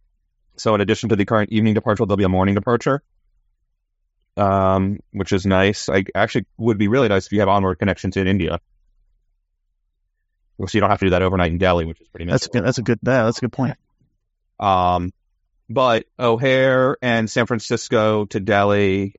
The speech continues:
Speaker 1: as well as Newark to Mumbai, are suspended because of Russia overflight inaccess,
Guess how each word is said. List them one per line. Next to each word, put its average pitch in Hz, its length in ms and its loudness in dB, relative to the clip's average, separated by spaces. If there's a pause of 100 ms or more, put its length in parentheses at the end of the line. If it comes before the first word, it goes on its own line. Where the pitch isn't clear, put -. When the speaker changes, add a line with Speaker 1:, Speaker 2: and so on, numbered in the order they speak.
(160)
Speaker 1:
as 95 220 -2
well 104 280 2
as 98 280 -2
Newark 104 280 0
to 110 80 -4
Mumbai, 92 800 2
are 90 260 2
suspended 92 600 0
because 90 360 -2
of 87 400 0
Russia 92 260 0
overflight 90 520 0 (1500)
inaccess, 85 840 -2